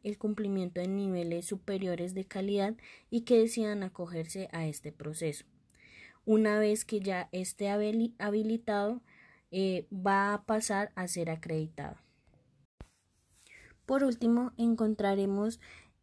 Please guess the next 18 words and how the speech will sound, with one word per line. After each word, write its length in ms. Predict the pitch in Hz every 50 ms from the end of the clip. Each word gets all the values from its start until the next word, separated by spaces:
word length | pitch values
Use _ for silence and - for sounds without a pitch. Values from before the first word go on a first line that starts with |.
| _ _
el 300 | 226 226 226 214 220 -
componente 680 | - 226 220 220 - 220 220 214 202 196 202 - - 208
de 160 | 202 202 202
sistema 720 | - - 220 208 - - - 208 196 196 196 190 190 190 -
de 120 | 190 196
información 760 | 196 196 196 - 202 185 185 180 170 165 165 - 160 151 151
para 200 | 160 147 147 147
la 160 | 147 147 151 156
calidad. 520 | - 165 160 160 165 175 185 180 170 165 - _ _ _ - - - - - _ _ _ _ _ _ _ _ _ _ _
Este 400 | 214 220 214 220 - - 214 226
se 140 | 233 226
refiere 420 | 208 214 208 196 - 196 185 180 180
a 40 | 185
estimular 640 | - - - 202 196 190 185 175 170 175 175 175 185
la 140 | 196 196 196
competencia 800 | - 208 202 208 - 180 170 - 170 170 170 170 180 170 180 -
por 200 | 208 190 196 -
calidad 520 | - 190 180 175 170 170 170 175 190 196